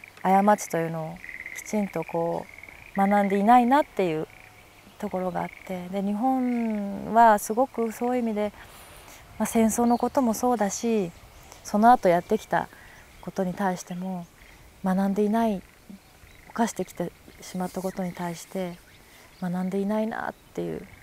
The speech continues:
忘れさせられてきたなっていう、あの、気がして。で、それを今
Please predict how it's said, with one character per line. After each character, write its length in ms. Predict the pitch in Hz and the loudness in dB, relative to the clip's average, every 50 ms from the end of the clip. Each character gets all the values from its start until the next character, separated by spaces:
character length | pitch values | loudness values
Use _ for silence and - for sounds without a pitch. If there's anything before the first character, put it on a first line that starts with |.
| - - - | -16 -4 0
忘 260 | 190 196 - - 277 | 0 2 4 4 6
れ 160 | 285 320 311 | 8 8 8
さ 180 | 254 - 240 233 | 6 4 2 0
せ 160 | - - 285 | 4 6 6
ら 120 | 269 277 269 | 8 8 8
れ 100 | 269 214 | 6 6
て 120 | - - | 4 2
き 80 | - - | 2 2
た 120 | - 196 | 2 4
な 320 | 185 190 190 196 208 226 | 6 6 6 6 6 4
っ 20 | 220 | 2
て 220 | - - - 175 | 0 -4 -4 -2
い 160 | 160 156 156 | -2 -2 -4
う、 40 | 156 - - - - - - - - - - - - - - - - - - - - - - - - - - - - - - - - - - - - 160 | -6 -8 -12 -14 -14 -14 -14 -14 -12 -12 -12 -12 -12 -12 -14 -14 -14 -14 -16 -16 -18 -18 -18 -16 -14 -12 -12 -12 -10 -10 -10 -10 -10 -12 -14 -12 -10 -8
あ 100 | 170 165 | -8 -6
の、 180 | 165 165 165 | -6 -8 -8
気 140 | - - 196 | -8 -8 -6
が 140 | 190 190 190 | -6 -6 -6
し 120 | - - | -6 -8
て。 260 | - - 202 202 208 | -6 -4 -4 -4 -4
で、 120 | - - 208 | -4 -4 -2
そ 140 | - - 254 | 0 2 6
れ 120 | 277 285 | 8 8
を 100 | 277 277 | 8 8
今 380 | 302 285 254 220 202 175 165 | 8 8 6 6 6 4 2